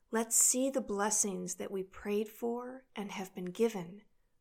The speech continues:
rather than focus on the difficult and the contradictions and the negative. I still remember when I prayed for the things I have now. Let your prayer today,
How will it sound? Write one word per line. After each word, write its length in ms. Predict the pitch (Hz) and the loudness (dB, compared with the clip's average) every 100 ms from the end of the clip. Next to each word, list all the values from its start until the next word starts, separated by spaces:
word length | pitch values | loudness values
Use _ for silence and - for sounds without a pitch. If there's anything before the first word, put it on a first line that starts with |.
| - | -2
rather 300 | 214 233 240 | 2 4 4
than 180 | 226 196 | 2 -2
focus 500 | - 233 233 233 226 | 0 0 0 0 0
on 120 | 208 | 0
the 60 | 185 | 0
difficult 800 | 214 202 202 - - - - - _ _ | -2 -2 -10 -10 -12 -14 -18 -18 _ _
and 100 | 190 | -12
the 40 | |
contradictions 1080 | 180 - 214 208 196 214 214 - 185 180 - | -10 -8 -6 -4 -2 -2 -2 -6 -6 -8 -8
and 140 | 190 | -6
the 60 | 180 | -6
negative. 640 | 180 180 180 - 180 202 - - - - _ - - - - _ - - - - | -4 -4 -6 -8 -14 -20 -20 -20 -20 -20 _ -20 -20 -20 -20 _ -20 -20 -16 -4
I 120 | 196 | -2
still 480 | 202 - 233 240 247 | 0 0 4 6 6
remember 680 | 240 240 208 202 190 170 170 | 4 2 2 2 0 -4 -8
when 120 | 180 180 | -6 -4
I 120 | 180 | -6
prayed 600 | - - 196 196 208 208 | -8 -6 -2 0 -2 -4
for 160 | - | -8
the 120 | 190 180 | -6 -8
things 500 | - 196 190 185 - | -6 -6 -4 -4 -4
I 140 | 190 | -6
have 360 | 180 190 180 180 | -8 -8 -10 -10
now. 440 | 170 165 160 208 _ _ _ _ _ _ _ _ _ _ _ _ _ _ - | -12 -12 -16 -20 _ _ _ _ _ _ _ _ _ _ _ _ _ _ 2
Let 180 | 233 | 2
your 120 | 269 311 | 2 -4
prayer 400 | - 240 226 226 | -2 0 2 0
today, 760 | - 202 180 165 165 202 - | -2 0 0 -2 -8 -12 -16